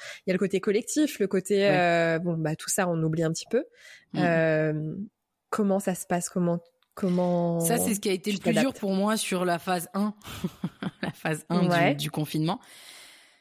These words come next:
Speaker 2: La première chose à laquelle j'ai pensé quand il y a eu la pro-, la, l'annonce de, de confinement total, euh, parce que là, on peut dire qu'on est en confinement partiel si on veut, mais donc confinement total pour la première.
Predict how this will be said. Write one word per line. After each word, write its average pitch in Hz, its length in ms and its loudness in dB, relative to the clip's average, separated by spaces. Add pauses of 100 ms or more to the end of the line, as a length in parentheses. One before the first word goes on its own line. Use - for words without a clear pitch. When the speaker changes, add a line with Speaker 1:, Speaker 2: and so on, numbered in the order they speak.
(520)
Speaker 2:
La 165 120 -2
première 226 260 -2
chose 220 220 -2
à 202 60 0
laquelle 180 340 -2
j'ai 175 120 0
pensé 190 440 -2
quand 170 180 -4
il 160 80 0
y 160 60 2
a - 20 0
eu 170 140 0
la 156 180 0
pro-, - 260 -8
la, 147 220 0
l'annonce 156 480 -2
de, 156 160 0
de 147 160 -2
confinement 165 500 -2
total, 170 420 -2
euh, 139 440 -2 (240)
parce - 160 -8
que - 80 -4
là, 160 100 0
on 147 260 -4 (140)
peut 151 140 -4
dire 151 180 -4
qu'on 143 140 -4
est 143 60 -2
en 139 80 -6
confinement 147 440 -4
partiel 165 440 -4
si - 100 -6
on 147 100 -2
veut, 170 160 -2
mais 143 160 -4 (520)
donc 143 120 -2 (180)
confinement 156 440 -2
total 160 320 -2
pour 160 120 -4
la 143 80 -2
première. 160 360 -4